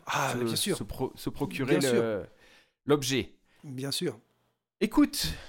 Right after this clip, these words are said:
Speaker 2: euh, avant de, de rentrer un peu plus dans le vif du, du détail, euh, sur, euh, la musique elle-même, euh, on a parlé, euh,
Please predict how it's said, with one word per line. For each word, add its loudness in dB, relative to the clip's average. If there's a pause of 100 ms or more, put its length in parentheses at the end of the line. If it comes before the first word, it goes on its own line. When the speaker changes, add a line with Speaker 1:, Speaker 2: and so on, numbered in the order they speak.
(160)
Speaker 2:
euh, 2 (400)
avant 2
de, 4
de 2
rentrer 0
un 0
peu -4
plus -6 (540)
dans 2
le 2
vif -8
du, -4
du -6
détail, 2
euh, 0
sur, -6
euh, 0
la 0
musique 0
elle-même, 0 (680)
euh, 0 (160)
on -2
a 2
parlé, 4
euh, -2